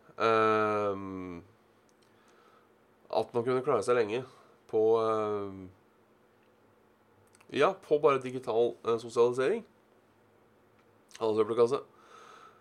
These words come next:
Ehm, men det, det, det viser seg altså, det, det er ikke sant, altså. Man trenger faktisk litt,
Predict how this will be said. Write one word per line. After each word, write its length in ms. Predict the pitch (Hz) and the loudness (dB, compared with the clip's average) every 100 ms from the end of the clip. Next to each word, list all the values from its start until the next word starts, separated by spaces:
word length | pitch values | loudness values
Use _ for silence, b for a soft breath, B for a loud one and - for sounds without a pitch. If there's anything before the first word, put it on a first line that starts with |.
| B _ _ _ _ - | B _ _ _ _ -4
Ehm, 920 | 113 117 113 110 107 104 101 92 - - _ _ _ _ _ _ _ _ _ _ _ _ _ _ - | 0 2 2 2 0 -4 -10 -12 -14 -20 _ _ _ _ _ _ _ _ _ _ _ _ _ _ -8
men 240 | 98 127 | -2 0
det, 160 | 131 120 | 0 -2
det, 120 | 120 107 | -4 -6
det 120 | 120 | -6
viser 320 | 139 92 - | -6 -12 -10
seg 120 | - 170 | -8 -6
altså, 340 | 95 - 147 104 | -6 -2 -4 -4
det, 520 | - - 104 104 101 | -16 -18 -18 -16 -8
det 80 | 90 | -8
er 80 | |
ikke 160 | - 107 | -8 -4
sant, 200 | 156 - | -4 -6
altså. 200 | 226 262 226 b b b b b _ _ _ - | -14 -14 -18 b b b b b _ _ _ -8
Man 560 | 135 151 139 120 104 117 | 0 2 2 -6 -8 -14
trenger 440 | - 117 101 143 165 | -6 -4 -4 -8 -8
faktisk 720 | - 107 - 143 143 - _ | -8 -10 -10 -14 -14 -16 _
litt, 600 | - 113 139 _ _ _ | -12 -12 -12 _ _ _